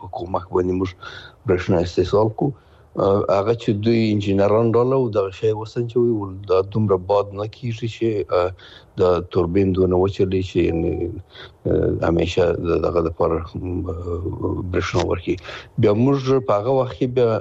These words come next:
آه، د یو، د تاداب ډبره مو د یو بند، د اوبو، د اوبو د بند، آه،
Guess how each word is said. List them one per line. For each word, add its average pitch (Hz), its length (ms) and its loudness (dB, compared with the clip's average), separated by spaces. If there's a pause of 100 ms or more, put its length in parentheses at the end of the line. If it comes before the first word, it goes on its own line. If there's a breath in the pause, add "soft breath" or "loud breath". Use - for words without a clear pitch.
آه، 104 160 -2 (120)
د - 20 -2
یو، 95 300 2 (440 loud breath)
د 98 100 2 (240)
تاداب 95 380 2
ډبره 101 320 2
مو 95 160 0
د 90 80 -2
یو 87 280 4 (760 loud breath)
بند، 92 440 0 (600 loud breath)
د 92 40 -2
اوبو، 92 340 4 (220)
د 90 80 -4
اوبو 90 300 2
د 87 100 0
بند، 87 420 0
آه، 87 480 -2